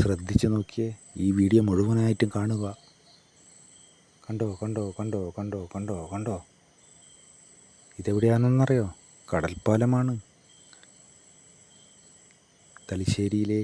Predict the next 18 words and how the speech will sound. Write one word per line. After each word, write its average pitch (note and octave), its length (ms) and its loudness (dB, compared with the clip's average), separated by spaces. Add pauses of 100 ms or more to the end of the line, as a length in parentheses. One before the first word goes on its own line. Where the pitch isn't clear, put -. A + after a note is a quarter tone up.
കടൽപ്പാലം. G#2 1000 -2 (440)
ഇപ്പം - 180 -6
അങ്ങോട്ട് G#2 400 0
പ്രവേശനമില്ല, G2+ 760 -2 (880)
അത് G2+ 180 -6 (100)
പൊട്ടിപ്പൊളിഞ്ഞ് A2 680 -4
പാളീസായിട്ടുണ്ട്. F2+ 720 -2 (800)
അപ്പം F2 180 -8 (100)
ഡേഞ്ചറാണ്, G2 540 2 (480)
അതുകൊണ്ട് E2 320 -8 (380)
അങ്ങോട്ട് D#3 280 -6
പോകാൻ E2 220 -4
പറ്റില്ല. D#2+ 280 -12 (140)
അതിനാണ് G#2 440 -4 (240)
ഈ - 20 -2 (100)
മതിൽ F#2 240 -6 (100)
വെച്ച് E2+ 300 -10
കെട്ടിയത്. E2 360 -8